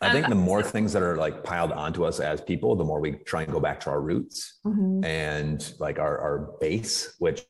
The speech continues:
Speaker 1: I think people are starting to realize is movement, and movement
Speaker 2: Right.
Speaker 1: requires you to m-, like, lift things, move things, carry things,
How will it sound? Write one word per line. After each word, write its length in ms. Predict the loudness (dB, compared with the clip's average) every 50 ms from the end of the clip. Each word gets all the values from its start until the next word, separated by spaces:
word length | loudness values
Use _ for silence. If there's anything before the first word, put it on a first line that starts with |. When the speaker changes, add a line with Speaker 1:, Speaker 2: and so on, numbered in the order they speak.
| _ _ -12 -10 -10 -12 -16 -20 -20 _ _ _ _ _ -6 -4
Speaker 1:
I 80 | -2 0
think 260 | 2 2 2 2 2 2
people 200 | 0 2 4 4
are 160 | 4 4 4
starting 260 | 2 2 0 0 0
to 60 | 2 2
realize 280 | 2 2 2 0 -2 -4
is 140 | -4 -4
movement, 480 | -2 -2 -2 -2 -2 -6 -8 -10 -12 -14 -14 -8 -4
and 120 | -2 0
movement 320 | 2 2 2 0 -2 -2 -4
Speaker 2:
Right. 120 | -4 -4
Speaker 1:
requires 400 | -6 -6 -4 0 0 0 2 2
you 60 | 0 0
to 60 | 0
m-, 260 | 2 0 0 -2 -2 -4
like, 200 | -4 -4 -2 0
lift 240 | 0 0 0 0 -2
things, 280 | -4 -4 -4 -4 -4 -2
move 180 | -2 -2 -2 -2
things, 280 | -2 -2 -2 -2 -6
carry 320 | -4 -2 0 2 2 2 0
things, 540 | 0 -2 -4 -4 -6 -6 -8 -10 -12 -12